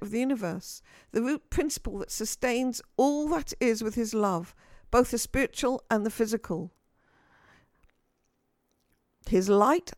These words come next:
shines out for all creation. This thought alone makes us feel humble, as we realize that the master of all troubles to communicate with us.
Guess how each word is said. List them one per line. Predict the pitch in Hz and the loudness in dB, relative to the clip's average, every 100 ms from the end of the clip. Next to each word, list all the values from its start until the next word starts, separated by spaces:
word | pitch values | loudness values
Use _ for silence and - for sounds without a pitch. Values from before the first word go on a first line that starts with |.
| - | -12
shines | - 226 320 330 | -4 0 0 2
out | 233 226 - - | 2 2 0 -8
for | - - 214 - | -12 0 2 2
all | 202 208 220 | 2 2 2
creation. | - 226 196 190 - 175 175 - _ _ _ _ _ _ _ _ _ _ _ | -4 -4 -4 -4 -8 -8 -10 -14 _ _ _ _ _ _ _ _ _ _ _
This | 285 403 - | 4 4 4
thought | 208 220 - | 0 -2 0
alone | 233 202 185 190 | 2 2 2 0
makes | 127 - 269 | -4 -4 -6
us | - | -6
feel | - 294 | -2 -2
humble, | 262 277 247 214 170 190 _ _ _ _ - | 0 0 0 -2 -4 -8 _ _ _ _ -2
as | 247 | 2
we | 269 | 2
realize | 233 277 359 359 214 175 185 | 2 6 6 6 4 2 0
that | 214 | -2
the | - | -2
master | 214 240 277 - 277 | 0 0 0 -2 -2
of | 277 | -2
all | - 214 190 208 | -2 0 0 -2
troubles | - - 370 240 247 | -8 -6 0 0 0
to | - | -2
communicate | - 262 320 392 - - | -2 0 0 0 0 0
with | 190 180 | 2 0
us. | 185 - - | 0 -4 -12